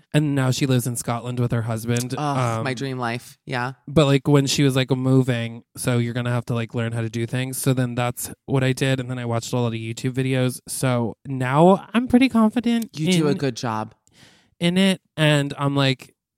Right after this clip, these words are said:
Speaker 1: yeah, so, but it does take, like, an hour and a half or two hours.
Speaker 2: Does it?
Speaker 1: And that's, like, when I'm trying to be fast.
Speaker 2: You know, it's interesting that I,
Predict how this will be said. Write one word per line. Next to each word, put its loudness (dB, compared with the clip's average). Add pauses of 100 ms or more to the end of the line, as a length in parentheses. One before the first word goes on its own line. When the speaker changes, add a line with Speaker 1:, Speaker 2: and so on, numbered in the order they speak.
(100)
Speaker 1:
yeah, 0
so, 2
but 2
it 2
does 2
take, -2 (160)
like, 2
an -4
hour 0
and -4
a -4
half -4
or -8
two -6
hours. -6
Speaker 2:
Does -2
it? -2
Speaker 1:
And -4
that's, -2
like, -2
when -2
I'm -8
trying -6
to -10
be -10
fast. -10 (320)
Speaker 2:
You -2
know, 2
it's -2
interesting -2
that 0
I, 0